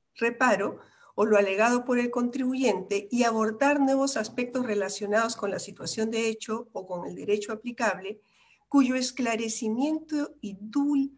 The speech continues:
dilucidación sean necesarios para la debida resolución del caso conforme a ley. Esto, si se dan cuenta, está muy apegado al primer párrafo del artículo ciento veintisiete que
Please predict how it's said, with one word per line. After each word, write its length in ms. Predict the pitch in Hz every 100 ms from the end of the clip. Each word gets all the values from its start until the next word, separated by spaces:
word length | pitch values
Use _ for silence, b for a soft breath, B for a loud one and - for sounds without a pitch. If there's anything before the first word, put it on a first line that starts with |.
| -
dilucidación 1040 | 220 269 262 269 - 262 247 247 254 240
sean 340 | 240 240 226 226
necesarios 720 | 233 247 247 233 214 214 220
para 240 | - 214 240
la 120 | 208
debida 460 | 196 190 214 214
resolución 580 | 208 202 - - - 196
del 160 | 196 -
caso 340 | - - -
conforme 580 | - - - - 208 -
a 60 | -
ley. 220 | - - _ _ _ _ b b b b b
Esto, 240 | 311 330
si 180 | 311 220
se 180 | - 190
dan 200 | 220 262
cuenta, 580 | - 269 220 - 220 220
está 560 | 185 - 233 233 - -
muy 260 | 226 262 262
apegado 680 | 254 254 247 208 208 247 -
al 220 | 214 208
primer 520 | - 208 214 240 240
párrafo 560 | - 226 196 202 214 214
del 200 | 190 -
artículo 480 | - - 214 220 220
ciento 360 | 220 208 214
veintisiete 760 | 214 214 226 - 220 208 214 214 B B B -
que 400 | 220 220 -